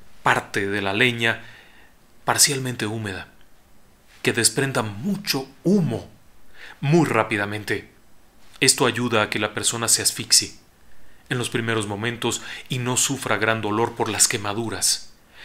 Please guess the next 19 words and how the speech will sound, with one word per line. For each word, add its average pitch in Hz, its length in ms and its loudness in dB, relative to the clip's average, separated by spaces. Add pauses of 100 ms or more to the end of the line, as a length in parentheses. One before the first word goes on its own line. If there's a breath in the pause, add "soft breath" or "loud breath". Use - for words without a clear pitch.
(160 loud breath)
tanto 113 240 -2
externas 113 480 -2
como 95 180 -10
internas. 95 680 -6 (960 loud breath)
Pero, 120 300 4 (880)
si 113 240 2
el 107 100 2
ejecutor 110 580 0
es 104 160 4
ordenado 113 680 0 (520)
para 107 220 2
que 113 120 -2
prepare 120 420 0
un 107 100 -6
gran 110 180 -2
sufrimiento, 113 800 -4
lo 123 220 0
que 110 140 2
hará 104 360 2